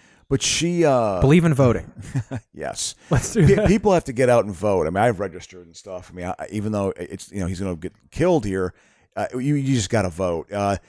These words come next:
Speaker 1: the Senate's gotta flip too. I gave some money today for the Senate.
Speaker 2: Dude,
Speaker 1: Senate's
Speaker 2: fucking
Speaker 1: gotta flip,
Speaker 2: coroner.
Speaker 1: you
Speaker 2: Get a
Speaker 1: know.
Speaker 2: Democratic coroner in there.
Speaker 1: Yeah, <laughs> yeah, yeah. I mean, I, it, th-, there's gotta
Speaker 2: You want
Speaker 1: be
Speaker 2: a fucking
Speaker 1: a
Speaker 2: white nationalist rifling through your body after you
Speaker 1: Yeah.
Speaker 2: die in a car accident?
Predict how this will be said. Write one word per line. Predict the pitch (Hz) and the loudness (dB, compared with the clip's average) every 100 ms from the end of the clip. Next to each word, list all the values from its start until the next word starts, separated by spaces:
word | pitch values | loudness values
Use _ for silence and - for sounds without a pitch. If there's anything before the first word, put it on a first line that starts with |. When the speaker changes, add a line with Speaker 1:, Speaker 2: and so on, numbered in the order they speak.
| _ | _
Speaker 1:
the | - | -4
Senate's | 127 196 196 185 | 0 2 2 2
gotta | 151 117 | 2 0
flip | - 117 | 0 -4
too. | - | 0
I | 110 | 0
gave | 117 131 | 2 2
some | - 110 | 0 -4
money | 98 98 | -4 -4
today | 98 98 92 | -6 -4 -4
for | 95 - | -4 -8
the | - | -10
Senate. | - 90 92 - 151 | -8 -6 -6 -10 -14
Speaker 2:
Dude, | - 240 240 | 0 2 2
Speaker 1:
Senate's | 151 160 180 | 4 4 4
Speaker 2:
fucking | - 131 | 2 0
Speaker 1:
gotta | 110 | 2
flip, | - | 2
Speaker 2:
coroner. | - 104 - 123 98 - | 4 4 4 0 -4 -12
Speaker 1:
you | 104 | -2
Speaker 2:
Get | 180 | 2
a | 190 | 2
Speaker 1:
know. | 196 | 4
Speaker 2:
Democratic | 180 180 - 170 165 | 2 2 2 2 2
coroner | - 151 156 143 113 | -2 -2 0 0 -2
in | 104 | -4
there. | 90 92 - _ _ _ _ | -8 -12 -14 _ _ _ _
Speaker 1:
Yeah, | 101 98 | -8 -6
<laughs> | |
yeah, | 120 101 - | -2 -2 0
yeah. | 104 110 | 0 2
I | 98 | 4
mean, | 113 | 4
I, | 117 98 - | 4 2 -2
it, | 117 | -2
th-, | 131 123 | 0 2
there's | 151 104 | 2 2
gotta | 135 135 | 2 4
Speaker 2:
You | 151 | 4
want | 156 | 4
Speaker 1:
be | 117 | 4
Speaker 2:
a | |
fucking | 156 151 147 | 4 4 4
Speaker 1:
a | |
Speaker 2:
white | 147 | 2
nationalist | 147 151 160 175 170 160 | 2 2 2 2 2 2
rifling | 156 160 175 170 | 2 2 2 0
through | 165 165 | 4 2
your | 165 | 4
body | 170 180 175 | 4 6 4
after | 175 | 4
you | 175 | 2
Speaker 1:
Yeah. | 180 | 4
Speaker 2:
die | 175 | 4
in | 180 | 2
a | |
car | 190 185 | 2 0
accident? | 190 - 196 | 0 -2 -6